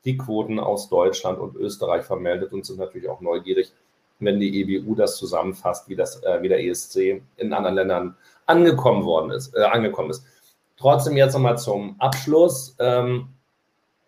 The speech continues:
wir machen natürlich ja nochmal wieder im Rückblick auf den ganzen E S C noch die Auswertung. Was war denn der Fan-Favorite-Fehl? Wer war denn nur das belgische Dark Horse? Ähm, und, ähm, was ist eigentlich sonst noch, ähm, so passiert?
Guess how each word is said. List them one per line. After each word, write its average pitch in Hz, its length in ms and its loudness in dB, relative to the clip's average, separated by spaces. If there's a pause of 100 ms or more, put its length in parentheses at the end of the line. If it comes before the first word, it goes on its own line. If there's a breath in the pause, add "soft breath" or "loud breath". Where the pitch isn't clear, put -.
(100)
wir 110 180 -4
machen 113 320 0
natürlich 127 260 0
ja 120 60 0
nochmal 107 240 -2
wieder 92 340 -2
im 156 160 2
Rückblick 98 600 -2
auf 90 180 -4
den 85 140 -12
ganzen 67 300 -12
E - 100 -8
S - 140 -8
C 92 120 -6
noch 107 180 -4
die - 180 -4
Auswertung. 92 640 0 (420 soft breath)
Was 127 220 6
war 131 120 8
denn 160 160 6
der 131 100 6
Fan-Favorite-Fehl? 90 1300 -2 (300)
Wer 117 200 4
war 110 180 6
denn 175 140 4
nur 147 140 2
das 117 360 2
belgische 104 540 0
Dark - 380 2
Horse? - 560 2
Ähm, 123 420 6 (360 soft breath)
und, 131 500 6
ähm, 123 380 2
was 120 220 -2
ist 135 120 -4
eigentlich 127 440 0
sonst - 360 0
noch, 123 440 2
ähm, 110 440 2
so 107 220 -6
passiert? 131 600 -2